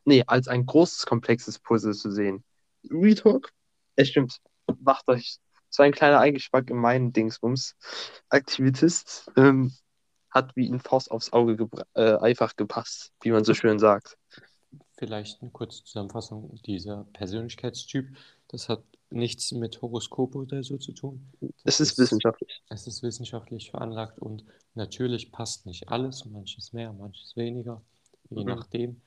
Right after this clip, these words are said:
Speaker 2: Aber es wird, ich sage, es wird mindestens eine Sache geben, wo man sich wirklich so denkt, „Boah.“
Speaker 1: Mehr.
Speaker 2: Ja.
Speaker 1: Komm, komm, also, wir haben ja Miguel, da haben wir das auch gemacht.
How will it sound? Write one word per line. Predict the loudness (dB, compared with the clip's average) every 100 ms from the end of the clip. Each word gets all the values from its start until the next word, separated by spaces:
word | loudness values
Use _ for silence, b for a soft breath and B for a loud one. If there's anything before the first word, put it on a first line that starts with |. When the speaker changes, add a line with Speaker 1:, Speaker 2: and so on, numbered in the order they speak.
| _ _ -12
Speaker 2:
Aber | -8 -6 -4 -6 -10
es | -16 -16 -10
wird, | -10 -10 _ -20 -20 -16
ich | -14 -10
sage, | -10 -10 -12
es | -10
wird | -10 -10 -10
mindestens | -8 -8 -12 -14 -8
eine | -6 -6 -6
Sache | -8 -8 -12
geben, | -10 -10 -10 -10
wo | -10
man | -10 -14
sich | -16 -12
wirklich | -12 -12 -12
so | -12
denkt, | -12 -18 -14
„Boah.“ | -8
Speaker 1:
Mehr. | -2 2 2 0 _ _ _ _ _ _
Speaker 2:
Ja. | -16 -16 -18 _ 2
Speaker 1:
Komm, | 2 0 _ -4
komm, | 2 4
also, | 8 10 10 10 6
wir | 0 0
haben | 4 4
ja |
Miguel, | 4 6 6 4 0 2
da |
haben | 2 4
wir |
das | 2 4
auch | 2
gemacht. | 2 0 -2 -8